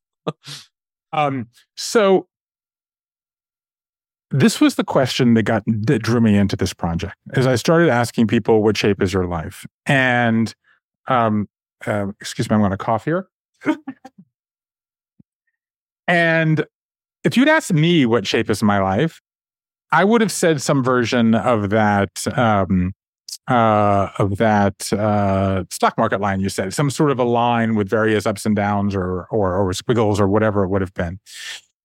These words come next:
Speaker 2: And so I was talking to someone, um, who's actually a, um, uh, he's an artist and a hairdresser and a really creative person.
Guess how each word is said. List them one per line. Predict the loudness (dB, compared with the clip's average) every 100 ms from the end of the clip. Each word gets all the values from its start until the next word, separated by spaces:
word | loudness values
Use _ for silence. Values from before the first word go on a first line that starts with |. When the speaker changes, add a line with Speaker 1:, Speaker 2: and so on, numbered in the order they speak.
| -4
Speaker 2:
And | 0
so | 2
I | 2
was | 2 0
talking | 2 2 2
to | 0
someone, | 2 0 0 -2 -6
um, | -2 0 0 -2 -6 _ -12 -2
who's | 2 2 2 0
actually | 0 0 0 0 0 2 2 2 0
a, | 0 -2 0 0 0 0 -4 -4
um, | -2 0 -2 -2 -2 -4 -10 _ _ _ _ _ _
uh, | -4 -2 -2 -2 -4 -4 -6 -8 -12 -16 -20 _ _ _ _ _ _ -6
he's | -2 0
an | 0
artist | 2 2 4 2 2 -2 -8 -6
and | 0 2 4
a | 4 2 2 2 2 -2 _ _ _ _ -8 0
hairdresser | 2 2 2 0 0 0 0 2 0 0 2 0 -2
and | -2 0 0 0 -2
a | -6 -8 -2
really | 2 2 0
creative | -2 0 2 2 0 -2
person. | 0 0 0 0 2 2 2